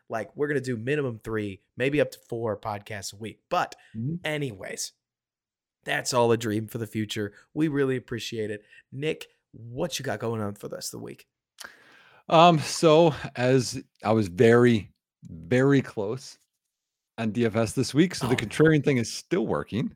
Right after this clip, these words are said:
Speaker 1: Yeah, there you go.
Speaker 2: I'll just, I'll, I'll just, you know, quick shout out that Cooper Kupp was on all my, all my rosters, and he didn't do a whole lot this week. If him or
Speaker 1: Rip.
Speaker 2: Stafford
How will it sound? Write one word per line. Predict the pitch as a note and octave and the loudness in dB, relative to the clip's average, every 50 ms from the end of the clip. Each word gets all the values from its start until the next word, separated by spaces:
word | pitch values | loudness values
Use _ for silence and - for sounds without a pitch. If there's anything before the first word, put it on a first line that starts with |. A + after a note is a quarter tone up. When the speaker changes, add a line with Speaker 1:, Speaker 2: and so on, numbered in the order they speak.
| _ _ | _ _
Speaker 1:
Yeah, | B2 B2 B2 | -10 -8 -8
there | A2+ A2 | -8 -8
you | G2+ E2+ | -10 -2
go. | - | 2
Speaker 2:
I'll | G2+ A2 | 2 2
just, | G2+ A2 A2+ F#2+ - _ _ _ _ _ _ - - | 4 2 -2 -4 -4 _ _ _ _ _ _ -4 -4
I'll, | F#2+ F2+ F#2+ | -2 0 0
I'll | F2 G#2 | 0 0
just, | G2 G2 G2+ - - _ _ _ _ | 0 0 -4 -4 -6 _ _ _ _
you | - G#2 | -6 -4
know, | F2+ F2+ F2+ F2+ F2+ F#2 - - _ | -2 -2 -2 -2 -4 -6 -10 -16 _
quick | - F#2+ F2 - | -10 -10 -8 -8
shout | - - F#2+ F2 E2+ | -6 -4 -4 -2 -2
out | F2 F2+ F2 - - | -2 -4 -4 -4 -6
that | F2 E2 D#2+ - - _ | -6 -6 -6 -8 -14 _
Cooper | - - - - E2+ D#2 | -16 -16 -12 -12 -12 -12
Kupp | - - F2+ F2 - | -8 -8 -8 -8 -6
was | F#2+ E2+ E2+ | -8 -8 -8
on | E2+ E2+ | -6 -6
all | D#2 E2 E2+ | -4 -6 -4
my, | E2+ E2+ E2 D#2+ E2 D#2 _ _ _ _ _ _ _ | -4 -4 -6 -6 -8 -10 _ _ _ _ _ _ _
all | - F#2 F2+ F2+ | -4 -2 -2 0
my | F2+ F2 F2 E2+ E2+ | 0 -2 -2 -2 -2
rosters, | D#2+ F2 E2 E2+ F2 - - - G#2+ G#2+ G2+ - | -2 -2 -2 -2 -2 -4 -6 -8 -6 -6 -6 -6
and | F#2 E2 | -8 -8
he | F2 F2+ | -6 -6
didn't | F2+ F2+ E2 D2 | -4 -6 -6 -6
do | - F2+ F2+ F2+ | -6 -4 -4 -4
a | E2 | -2
whole | F2 G2+ | 0 2
lot | G#2+ G#2+ G2+ A#2+ | 2 2 0 0
this | B2+ - - | -4 -4 0
week. | G3 A#3 A3+ - - - - - - - - - - | 0 0 0 0 -6 -20 -20 -20 -20 -20 -20 -10 -10
If | A2 - | -8 0
him | B2 D3 D#3 D#3 | 2 2 2 4
or | D#3 D#3 D3 | 6 6 6
Speaker 1:
Rip. | B2 G#2 | 6 4
Speaker 2:
Stafford | - C3+ B2 A#2+ - - C#3 C3+ B2 G#2+ | 2 2 2 2 0 2 0 0 0 0